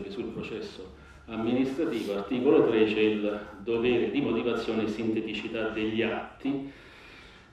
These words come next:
eh, dove dopo che viene detto al primo comma che ogni provvedimento decisorio del giudice è motivato, al secondo comma dice: "Le par-,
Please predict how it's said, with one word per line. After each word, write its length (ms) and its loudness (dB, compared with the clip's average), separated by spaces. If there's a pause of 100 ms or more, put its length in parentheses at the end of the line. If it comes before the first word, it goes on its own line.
(200)
eh, 260 0 (200)
dove 460 8 (120)
dopo 400 6
che 340 2
viene 200 -2
detto 280 0
al 60 -4
primo 320 -2
comma 360 -4
che 100 -6
ogni 420 -4
provvedimento 920 -10
decisorio 840 -10 (420)
del 380 -4
giudice 380 -10
è 20 -6
motivato, 520 -4
al 60 -12
secondo 440 -4
comma 260 -8
dice: 380 -10
"Le 80 -6
par-, 400 -10